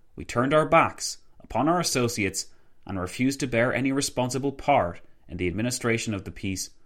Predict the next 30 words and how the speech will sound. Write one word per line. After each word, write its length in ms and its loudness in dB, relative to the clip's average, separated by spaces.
or 260 2
the 140 -2
firm 400 0
and 160 -4
permanent 360 -2
establishment 640 -2
of 100 -8
the 60 0
results 360 0
of 100 -8
the 100 -4
war, 320 -4
and 120 -10
we 60 -4
withdrew 640 -2
into 300 -2
a 180 0
sullen 420 0
and 160 -4
selfish 440 2
isolation 580 0
which 160 -4
is 100 -2
deeply 480 2
ignoble 580 0
because 360 -4
manifestly 600 -2
cowardly 600 -2
and 200 -6
dishonourable. 640 -6